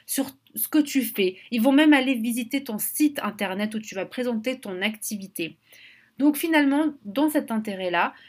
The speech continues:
avoir un blog, c'est vraiment, euh, un outil incroyable pour ton entreprise et c'est même un must qui devrait figurer sur tous les sites d'entreprise. Toutefois, je vais te, euh,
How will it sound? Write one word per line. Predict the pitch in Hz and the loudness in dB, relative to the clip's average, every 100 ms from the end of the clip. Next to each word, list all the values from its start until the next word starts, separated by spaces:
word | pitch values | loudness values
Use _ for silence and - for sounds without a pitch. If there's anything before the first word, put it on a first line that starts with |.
| _ _ | _ _
avoir | - 226 285 269 | -2 4 4 6
un | 220 | 4
blog, | 190 196 208 247 175 - _ _ | 2 2 4 2 -2 -8 _ _
c'est | - - | -4 0
vraiment, | 214 202 277 254 247 302 - | 0 4 4 4 2 -2 -2
euh, | 190 185 - | 0 0 0
un | 226 | 2
outil | 226 220 - 254 294 - | 2 0 -2 -2 -2 -4
incroyable | - 277 - 247 202 190 220 - | -2 -2 0 -2 0 0 -2 -6
pour | 220 - | -10 -4
ton | 226 | -4
entreprise | 196 190 180 - 254 262 | -4 -6 -10 -2 -2 0
et | - | -4
c'est | 214 208 | -6 -4
même | 202 240 | -2 -2
un | 202 | -2
must | 185 196 269 269 170 - _ - | -2 0 0 -2 -10 -12 _ -8
qui | 214 | 0
devrait | 220 202 269 | 2 2 2
figurer | 269 220 190 202 254 | 0 -6 -4 -2 -2
sur | 226 196 | -4 -8
tous | - | -4
les | 247 | -2
sites | 220 - 240 | -2 -6 -6
d'entreprise. | 208 202 202 180 - 165 - _ _ _ _ - - | -6 -6 -10 -12 -12 -14 -16 _ _ _ _ -16 -6
Toutefois, | - 320 - 208 170 - _ _ _ _ _ _ _ _ | 2 2 2 2 2 0 _ _ _ _ _ _ _ _
je | 202 208 | -4 0
vais | 220 294 302 - | 4 4 2 -2
te, | 262 285 269 | 0 2 2
euh, | 196 190 185 | 0 0 0